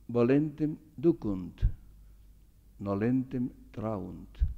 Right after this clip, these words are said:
Los hados, el destino, se podría traducir también los azares,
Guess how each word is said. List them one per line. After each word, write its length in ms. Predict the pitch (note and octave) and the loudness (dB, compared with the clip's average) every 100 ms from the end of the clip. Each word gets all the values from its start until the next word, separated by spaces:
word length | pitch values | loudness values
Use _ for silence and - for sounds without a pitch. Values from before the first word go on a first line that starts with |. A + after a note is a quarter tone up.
| - - - - | -8 -20 -20 -12
Los 340 | - F#2+ - - | -8 -8 -10 4
hados, 420 | A#2 G2+ F#2+ B2+ - - - - - - - - - | 4 4 -2 -8 -16 -20 -20 -20 -20 -20 -20 -20 -18
el 60 | G#2 | -16
destino, 580 | G#2 - C3+ A2 F#2 - - - - - _ _ - - - - | -14 -2 -2 0 -4 -10 -18 -20 -20 -20 _ _ -20 -20 -20 -20
se 140 | - - | -12 -8
podría 320 | B2 G#2+ C3 | -6 -2 -2
traducir 380 | A2 F#2+ G#2+ G#2 | -2 -4 -4 -6
también 460 | F#2+ G2+ G#2+ F2+ - - - - - _ - | -6 -2 -4 -6 -12 -20 -20 -20 -20 _ -12
los 200 | G#2 - | -10 -10
azares, 560 | G2 C#3+ C3+ F#2+ A2+ | -8 -2 0 0 -6